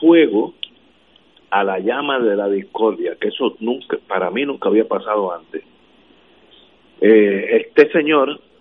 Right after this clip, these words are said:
Trump, cito, "New York was lost to the looters, thugs, radical left, and all other forms of low life and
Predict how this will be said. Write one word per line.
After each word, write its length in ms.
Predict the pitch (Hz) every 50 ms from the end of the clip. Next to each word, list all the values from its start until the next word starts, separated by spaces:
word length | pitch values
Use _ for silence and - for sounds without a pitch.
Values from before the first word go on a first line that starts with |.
| _ - -
Trump, 340 | - 143 131 131 131 - - _ _ _ _ _ _ _ _ _ _ _ _ _ _ _ _ _ _ _ _ _ _ _ _ _ _ _ - - - -
cito, 520 | - 175 160 151 - - 110 110 110 - - _ _ _ _ _ _ _ _ - - _ _ _ _ _ _
"New 320 | - 123 143 147 143 135 131
York 400 | 156 175 190 196 202 196 - -
was 300 | 110 117 123 127 135 135 - -
lost 400 | 110 117 123 127 151 180 202 - - - -
to 140 | 165 156 135
the 80 | 131 120
looters, 560 | 113 123 151 180 175 147 131 113 92 - - - - - _ _ _ _ _ _ - - _ _ _ _ _
thugs, 340 | - 160 156 151 127 101 - - - - _ _ _ _ _ _ _ _ _ _ _ _ _ -
radical 560 | 107 120 147 160 175 165 - 165 156 147 139
left, 320 | 135 151 151 127 - - - _ - - _ _ _ _ _ _ _ _ _ _ -
and 160 | 107 117 123
all 180 | 139 156 165 170
other 300 | 175 160 180 175 160 - - -
forms 460 | 160 156 160 170 175 175 180 170 - - _ -
of 140 | 127 117
low 320 | 110 113 113 127 139 151 160
life 360 | 151 143 147 156 170 175 156
and 240 | 131 127 113 104